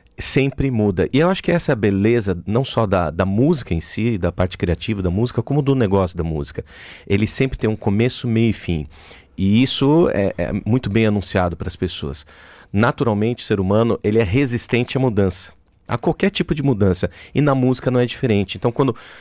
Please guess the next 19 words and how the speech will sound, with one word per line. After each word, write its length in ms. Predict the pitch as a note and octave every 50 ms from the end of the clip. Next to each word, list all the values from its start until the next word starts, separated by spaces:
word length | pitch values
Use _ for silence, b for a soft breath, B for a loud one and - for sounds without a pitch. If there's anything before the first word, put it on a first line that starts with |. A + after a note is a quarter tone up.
| B B B
ah, 240 | G#2+ G2+ G2 - - -
o 160 | F#2 G2 G2+
artista, 920 | F#2+ F2+ - - - C3+ C#3+ D3 C3 - - - B2 A2+ A2 G#2 G2+ - -
as 200 | G2 G2 F2 G2
equipes, 500 | F2+ - - - B2+ B2 - A#2+ G2 F#2+
eles 240 | A2 G#2 G#2+ F2+
encontram 540 | A2 A2 G#2+ - - C3 D#3 E3+ - - C#3
uma 160 | B2 A2 G#2+
área 240 | G#2+ G#2+ G#2+ G2+ G2
confortável, 640 | - - G#2+ - - F2+ F2 - G2+ G#2+ A2 G2 G2+
um 560 | D#2 C#2 E2+ F2+ C#2+ D2 C#2+ F2 D2 A1+ C2 - -
momento 520 | G#2+ G#2 G#2 G#2 G2+ A2 C#3 D#3+ - -
confortável 760 | - - A#2+ G#2+ - - F2+ - - G2+ G#2 A2 G2+ F2+ F2
ali, 280 | E2+ F2+ G#2 B2+ C3 A#2+ B B B B B B
eles 220 | - A2+ A#2 -
querem 320 | - - A#2+ A#2+ A#2+ A#2 G2
se 180 | - - G#2+
manter 280 | F#2+ F#2 F2+ F2 - F2
ali. 220 | E2+ D#2+ D#2 D2+